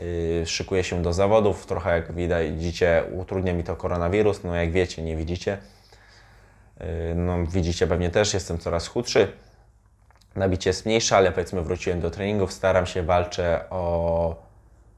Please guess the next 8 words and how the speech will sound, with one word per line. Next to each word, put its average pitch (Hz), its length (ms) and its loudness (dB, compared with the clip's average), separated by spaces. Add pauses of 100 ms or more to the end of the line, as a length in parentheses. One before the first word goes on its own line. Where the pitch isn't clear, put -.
(720)
o 95 80 -4
sylwetkę 95 680 2 (220)
treningami, 87 580 0
z 80 100 -6
gumami 87 560 0 (520)
i 95 80 -8
tak 87 220 0
dalej. 123 440 6